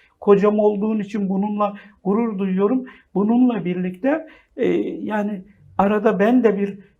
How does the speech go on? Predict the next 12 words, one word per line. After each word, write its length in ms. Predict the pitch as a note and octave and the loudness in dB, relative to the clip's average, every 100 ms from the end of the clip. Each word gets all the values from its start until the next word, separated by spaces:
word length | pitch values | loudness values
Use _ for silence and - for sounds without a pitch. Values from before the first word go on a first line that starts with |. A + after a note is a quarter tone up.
| D4+ | -12
e, 60 | G3 F3+ F3+ F#3 - - - - - | -6 -4 -4 -6 -10 -14 -16 -16 -2
önümde 460 | G3 G3+ G3+ G3+ G3 | 2 4 2 0 0
bir 60 | |
meyve 440 | G3 G3 F#3+ F#3+ F#3+ | 2 2 0 -2 2
tabağı, 480 | F#3+ F3 F#3 F#3 - - _ - | 0 4 4 4 -2 -20 _ -2
bir 220 | F#3 - | 0 2
özel 380 | G3 F#3+ G3+ G3 | 2 4 6 6
günde 400 | F#3 G3 F#3+ F#3 | 2 0 0 -2
bir 60 | F#3 | -2
yemeğe 380 | F#3+ G3 G3 | -2 -2 -2
çıkarılmak 580 | G3 - G3 G3+ G3+ G3+ | -6 -4 -2 0 -2 -6
istiyorum. 540 | - - F3 F#3 B3 | -14 -6 -2 -2 -4